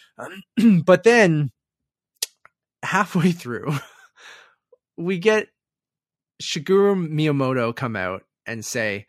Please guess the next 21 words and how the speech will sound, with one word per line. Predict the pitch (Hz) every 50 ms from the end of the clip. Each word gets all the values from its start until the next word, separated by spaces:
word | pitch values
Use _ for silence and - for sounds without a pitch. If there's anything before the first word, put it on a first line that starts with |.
| _ _ _ _ -
"Hey, | - 262 247 220 180 143 127 120 110 - _ _ _ -
the | 151
Mario | 185 233 254 254 233 202 175 151 139 - _ _ -
Brothers | 143 151 147 139 131 131 123
movie, | 131 127 120 127 127 120
Illumination's | 123 131 139 147 143 143 147 165 165 - - 139 113 110
making | 113 107 98 - 104 104
it. | 101 92
You | - 143 151
guys | 139 117 104 98 95
know | 101 95 95
that. | 87 101 101 98 92 - _ _ _ _ _ -
We | 143
don't | 160 220 240 180
have | 202 190 190 185
anything | 202 190 180 170 175 180 170 160
to | 151
show | - - - 165 160
you | 151 143 123
guys | 123 117 107 104 - -
today, | - 120 113 107 101 98 90 -